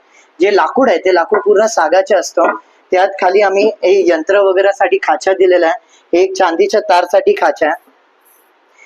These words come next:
हे आपण fully कस्टमायझेबल आहे, आपल्या साईज, डिझाईन कसंही त्या हिशोबाने डिझाईन होतो. आमच्याकडे रेडी स्टॉक ही भरपूर आहेत, आपण ऑनलाईनही WhatsApp-वरती कोऑर्डिनेट करून ऑर्डर करू शकतात. आम्ही सेम डे डिस्पॅच पण देऊ, रेडी असेल आपली साईज तर,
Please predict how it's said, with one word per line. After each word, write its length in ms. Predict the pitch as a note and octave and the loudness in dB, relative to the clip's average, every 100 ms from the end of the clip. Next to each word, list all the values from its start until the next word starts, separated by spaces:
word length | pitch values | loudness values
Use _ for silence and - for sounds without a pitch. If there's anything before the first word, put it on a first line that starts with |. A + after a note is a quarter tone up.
| - - - | -20 -14 -12
हे 200 | - F#3 | -6 0
आपण 260 | G3 G3 A3 | 0 0 -2
fully 320 | - - A3 - | -2 0 -2 -2
कस्टमायझेबल 800 | F3 - F#3+ G3 F3 F3+ F#3 | -4 -2 0 0 0 0 0
आहे, 140 | E3 F3 | -2 -2
आपल्या 280 | D#3 D3+ E3 | -4 -2 -2
साईज, 440 | E3 E3 F3 E3+ - - | -2 -2 0 -2 -4 -6
डिझाईन 340 | D#3+ D#3 F#3 D#3+ - | -2 0 -2 -4 -4
कसंही 360 | E3+ F#3 G3 | -2 0 0
त्या 180 | G3 F3+ | 0 0
हिशोबाने 440 | F3 D#3+ E3+ E3 F#3 | -2 -2 -2 0 0
डिझाईन 340 | D#3 D3 D3+ | 0 -2 -4
होतो. 160 | C#3+ E3 - - | -2 -4 -4 -6
आमच्याकडे 500 | E3 D#3 G3+ G3 G3+ | -4 -2 0 0 2
रेडी 260 | E3+ D#3+ G3 | 0 0 -4
स्टॉक 260 | - G3 F#3 | -2 0 0
ही 60 | |
भरपूर 480 | G#3 E3+ D#3 - F#3+ | 0 0 -2 0 2
आहेत, 120 | D#3+ D#3+ _ _ - | 2 -2 _ _ -6
आपण 240 | D#3+ F#3 | -2 0
ऑनलाईनही 480 | F#3 F3 E3+ F#3+ G#3+ | 0 0 0 0 2
WhatsApp-वरती 600 | F#3 D#3+ - F#3 F3+ F#3 | 2 0 0 0 0 0
कोऑर्डिनेट 420 | G3 E3 E3 F3+ | 0 0 0 -4
करून 240 | F3 F#3 G3 | -2 0 2
ऑर्डर 280 | E3+ D#3+ F3+ | 0 0 -2
करू 220 | F3+ E3 | -4 -4
शकतात. 300 | D#3+ D3+ E3 - _ - | -4 -2 -4 -4 _ -6
आम्ही 180 | E3+ A3 | -2 -2
सेम 340 | - G#3 A3+ | 0 0 2
डे 120 | A3 | 0
डिस्पॅच 420 | A3 F3 - G3+ G3 | 0 -2 -2 -2 0
पण 140 | A3 | 0
देऊ, 200 | F#3+ G#3 - | 2 2 0
रेडी 300 | D3+ E3+ G3 | -2 0 0
असेल 220 | F3 G3+ | 0 0
आपली 220 | E3+ F#3 | 0 0
साईज 260 | F3+ E3 D#3 | 0 0 0
तर, 80 | E3+ | 0